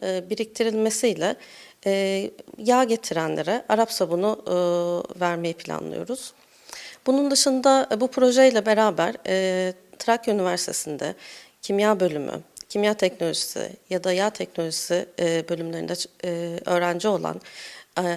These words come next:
arkadaşlarımızın bu projede çalışarak hem sektöre yönelik, yönelik, e, tecrübe edinmesini sağlayacağız hem de, e, bu üretimde bu sosyal sorumluluk, e, bilincinin aşılanmasında onları da dahil etmiş ol-,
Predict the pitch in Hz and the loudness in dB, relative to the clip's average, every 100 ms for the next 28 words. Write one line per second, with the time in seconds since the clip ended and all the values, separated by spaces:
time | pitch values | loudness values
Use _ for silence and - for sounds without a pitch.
0 | - 190 180 165 160 - 160 165 190 247 | 0 0 0 -4 -2 -2 -4 -4 -4 -4
1 | 220 220 196 185 175 185 196 185 190 165 | -2 -2 -2 -2 -4 -2 -2 0 0 -2
2 | 240 - - - - - 269 277 285 - | -4 -8 -18 -18 -20 -2 2 2 0 -2
3 | 220 220 226 233 190 160 165 - _ - | -2 0 2 2 2 -2 -4 -8 _ -6
4 | 180 185 175 156 - - 175 175 170 196 | 2 2 2 0 -6 -2 2 2 0 -4
5 | 180 185 240 156 165 156 - 160 156 - | -4 0 2 2 -2 -4 -6 -6 -6 -4
6 | 151 151 - 254 311 - - 262 220 214 | -6 -6 -2 -2 -2 -10 0 2 4 0
7 | 269 - - - - 196 202 208 - 220 | 0 -8 -16 -4 2 2 2 0 -2 0
8 | 196 - 165 151 185 233 226 226 233 - | -2 -2 -6 -2 -2 -2 0 2 2 -2
9 | 208 240 233 - 185 185 180 214 - - | -2 0 0 2 2 0 -2 -6 -8 -2
10 | 175 170 175 185 175 170 190 - 185 - | -2 0 0 0 -2 -4 -6 -4 -4 -4
11 | 160 165 165 170 190 - 202 208 202 202 | -4 -4 -6 -4 -4 -2 -2 -2 -4 -2
12 | 180 185 180 - 175 - 156 | 0 -2 -4 -6 -8 -6 -8